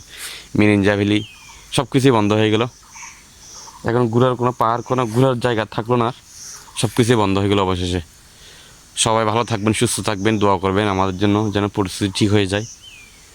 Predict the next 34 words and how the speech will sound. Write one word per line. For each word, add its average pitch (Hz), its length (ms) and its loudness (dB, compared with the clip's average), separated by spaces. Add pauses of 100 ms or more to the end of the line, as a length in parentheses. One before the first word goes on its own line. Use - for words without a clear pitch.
(280)
এভাবে 135 420 4
আর 135 140 -8
কতদিন 95 360 0 (420)
থাকতে - 300 -6
হবে 107 200 0
পর্যটকহীন 104 600 0
থানচি, 110 300 0 (1040)
রুমা, 104 220 2
রোয়াংছড়ি, 101 440 0 (120)
আলীকদম 92 380 -2 (260)
সব - 180 -2
কিছুই 135 260 4
তো 131 140 2
বন্ধ 98 200 2
হয়ে 95 120 2
গেল 92 140 2
অবশেষে। 85 320 -4 (1120)
সবাই 127 240 0
দোয়া 123 200 2
করবেন 110 280 0
যেন 113 100 2 (100)
তাড়াতাড়ি 104 340 -2
পরিস্থিতি 104 360 0
ঠিক 113 140 4
হয়ে 107 140 2
যায়, 107 140 0
যেমন 101 160 0 (460)
সব 113 160 -2
কিছু 110 220 0
যেন 113 180 2
উন্মুক্ত 104 280 2 (100)
করে 98 180 0
দেয়, 107 180 0
পর্যটক 95 300 0